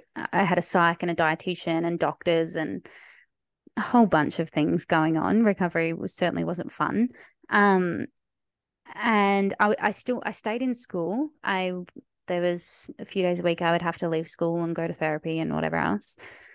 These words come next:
Um, but I kinda got, at the start, I guess, the only way they could get me to work with them was, like, blackmailing me into it. And I definitely didn't go down without a fight.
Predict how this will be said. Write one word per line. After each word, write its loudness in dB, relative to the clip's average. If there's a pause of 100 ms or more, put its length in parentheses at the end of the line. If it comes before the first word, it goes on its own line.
(460)
Um, 4 (520)
but 2
I 0
kinda -2
got, 0 (320)
at -8
the -8
start, -2
I -2
guess, -2 (160)
the -6
only -2
way 0
they 0
could -12
get -4
me -4
to -6 (580)
work 4
with 4
them 2
was, 0
like, -2 (280)
blackmailing 4
me 6 (100)
into 6
it. 6 (120)
And 4
I 2
definitely -2 (240)
didn't 0
go 6
down 4
without 2
a -2
fight. -2